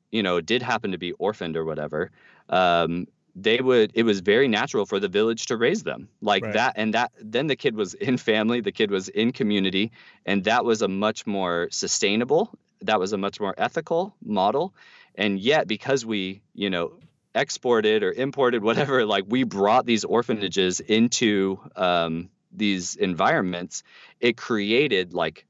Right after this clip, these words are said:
Speaker 1: it would basically, like, created a demand, right?
Speaker 2: Mm-hmm.
Speaker 1: And especially when we kind of infuse that with money, well, now, now it's kinda like all bets are off. Like, we're gonna get a lot of kids in here.
Speaker 2: What, um, <clears throat> you mentioned earlier a multi-billion dollar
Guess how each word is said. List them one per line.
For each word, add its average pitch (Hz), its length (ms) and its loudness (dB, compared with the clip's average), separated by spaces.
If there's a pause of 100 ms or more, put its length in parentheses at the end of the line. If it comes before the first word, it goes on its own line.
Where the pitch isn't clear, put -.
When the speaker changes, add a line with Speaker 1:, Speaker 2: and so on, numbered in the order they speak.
(140)
Speaker 1:
it 101 80 -6
would 104 140 0
basically, 110 420 4
like, 92 180 0
created 98 600 0
a 80 80 -4
demand, 76 500 -8
right? 90 300 2 (200)
Speaker 2:
Mm-hmm. 117 240 -8
Speaker 1:
And 98 100 4
especially 127 480 2
when 98 160 2
we 87 100 -2
kind 92 220 -2
of 82 160 -4
infuse 110 420 0
that 95 160 2
with 82 160 -4
money, 90 480 0 (640)
well, 76 240 -2 (140)
now, 101 440 0
now 110 240 0
it's 101 100 -4
kinda 92 180 -4
like 85 140 -2
all 92 140 2
bets 87 260 -4
are 85 100 0
off. 90 220 0
Like, 78 140 -6
we're 90 140 -2
gonna 95 180 -4
get 85 120 0
a 80 60 -2
lot 80 160 0
of 78 80 -10
kids 98 220 -4
in 71 80 -8
here. 67 200 -12 (920)
Speaker 2:
What, 214 240 2
um, 180 340 2 (220)
<clears throat> 131 240 -6
you 180 120 6
mentioned 196 320 4
earlier 170 300 6
a 135 60 4
multi-billion 147 960 4
dollar 131 460 4